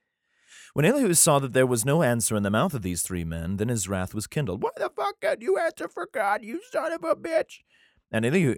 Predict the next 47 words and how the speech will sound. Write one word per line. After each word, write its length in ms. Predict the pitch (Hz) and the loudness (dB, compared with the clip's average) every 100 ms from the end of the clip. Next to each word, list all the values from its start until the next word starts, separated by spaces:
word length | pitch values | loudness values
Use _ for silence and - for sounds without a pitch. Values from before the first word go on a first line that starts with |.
| - | 0
uh, 220 | 101 92 - - | -2 -2 -6 -8
Elihu, 720 | 123 156 87 80 73 135 123 | -2 -2 -4 -8 -12 -10 -6
the 120 | 98 | -4
son 260 | - 123 123 | -2 0 0
of 160 | 98 | 0
Barachel, 460 | 95 87 87 98 123 | 0 -2 -2 -4 -4
the 100 | 104 | -4
Buzite, 560 | 85 87 82 82 95 - _ - _ - | -6 -8 -8 -8 -10 -10 _ -20 _ 0
answered 320 | 202 208 151 | 2 4 2
and 160 | 143 | 2
said, 260 | 131 139 131 - | 2 4 2 2
"I 140 | 135 | 2
am 220 | 170 165 | 4 2
young 360 | 143 156 143 151 | 4 6 6 4
and 220 | 131 113 | 0 -2
you 220 | 107 127 | -2 2
are 80 | 117 | 2
very 360 | 95 127 123 117 | 4 4 4 4
old." 320 | 113 104 95 | 4 2 0
"Eh, 140 | 147 | -4
fuck 300 | 143 - 214 - | -2 2 2 2
you. 340 | 156 139 113 156 _ _ - | -8 -6 -6 -6 _ _ -4
Whether 300 | 165 208 185 | 0 4 4
I 160 | 190 | 4
was 200 | 202 156 | 4 2
afraid 440 | 139 - 180 180 165 | 0 2 6 6 6
or 80 | 143 | 4
durst 340 | 135 165 - | 4 2 4
not 220 | 160 147 | 2 2
shew 340 | - - 180 175 | -2 -2 0 0
you 220 | 156 143 | 0 0
mine 420 | 135 160 170 233 | 2 4 6 6
opinion." 500 | 170 123 110 92 131 | 4 0 -2 -4 -6
Well, 120 | 180 | -8
fucking 460 | - - 302 247 180 | -4 0 2 4 2
shut 340 | - - 269 | 2 6 8
up. 180 | 180 127 | 8 6
If 80 | 139 | 2
you're 80 | 269 | 0
not 140 | 320 | 2
gonna 120 | 214 | 2
talk 300 | 160 196 381 | 2 2 2
about 300 | 175 147 139 | 2 4 4
your 180 | 131 127 | 2 2
own 180 | 123 113 | 2 0
fucking 380 | - 107 98 87 | -2 -2 -2 -6
shit, 320 | - 131 | -2 -2